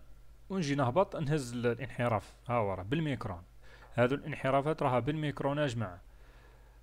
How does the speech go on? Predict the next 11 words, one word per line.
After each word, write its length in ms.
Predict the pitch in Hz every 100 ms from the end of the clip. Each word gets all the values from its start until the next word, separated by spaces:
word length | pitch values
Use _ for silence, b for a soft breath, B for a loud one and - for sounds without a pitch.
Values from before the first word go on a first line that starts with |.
| -
راكم 220 | 117 117
تحولوهم 480 | 123 - 143 147 151
بالمليمتر، 540 | 147 147 147 147 160 -
كي 140 | -
تعودوا 180 | - 139
تحسبوا 400 | - - 127 156
في 180 | - 147
نوع 140 | 151
توافق. 400 | 123 135 117 - - - -
ما 80 | 117
تخلطوش، 680 | 113 - 123 - 107 -